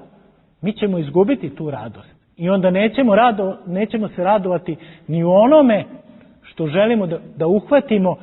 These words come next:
u ovome svetu, ono što želimo da učinimo našim radostima.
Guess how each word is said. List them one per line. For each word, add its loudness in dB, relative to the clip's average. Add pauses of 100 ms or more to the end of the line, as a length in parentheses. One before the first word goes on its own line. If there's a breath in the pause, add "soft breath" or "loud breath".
(220 loud breath)
u -2
ovome 2 (140)
svetu, -8 (340)
ono 0 (160)
što -4
želimo 0
da 0
učinimo 2 (340 loud breath)
našim 2 (340 loud breath)
radostima. 0